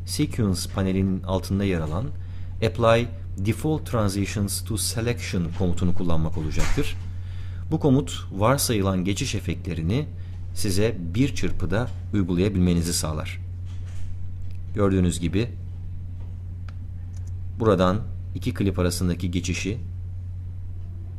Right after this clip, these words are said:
otomatik olarak gerçekleştirmiş olduk.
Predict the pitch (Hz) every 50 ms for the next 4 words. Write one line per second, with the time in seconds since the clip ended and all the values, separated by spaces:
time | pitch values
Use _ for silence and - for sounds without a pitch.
0 | - - - - - - - - - - - - 104 - 113 104 104 95 - -
1 | - 92 85 85 90 - 90 - - - - - - - - - - - - 95
2 | 95 90 - 92 78 - 90 87 - - - 85 101 104 - 90 80 80 80 -
3 | - - -